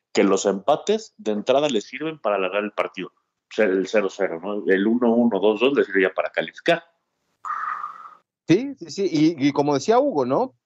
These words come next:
Speaker 2: Es un, un, un escenario donde Javier Aguirre sabe qué es lo que puede hacer, ¿no?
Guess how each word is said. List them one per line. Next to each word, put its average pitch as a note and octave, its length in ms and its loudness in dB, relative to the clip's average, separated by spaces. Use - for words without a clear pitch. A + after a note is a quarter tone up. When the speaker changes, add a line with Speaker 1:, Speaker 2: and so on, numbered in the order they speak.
Speaker 2:
Es C#3 200 -2
un, D#3 680 4
un, B2 1120 4
un G#3 480 4
escenario F#3 800 2
donde B2+ 240 2
Javier C#3 260 2
Aguirre D3 400 0
sabe A#2 640 0
qué A#2 140 -2
es A2 100 -6
lo A2 80 -4
que - 100 -18
puede A2 240 2
hacer, F#2+ 320 0
¿no? D#3+ 240 2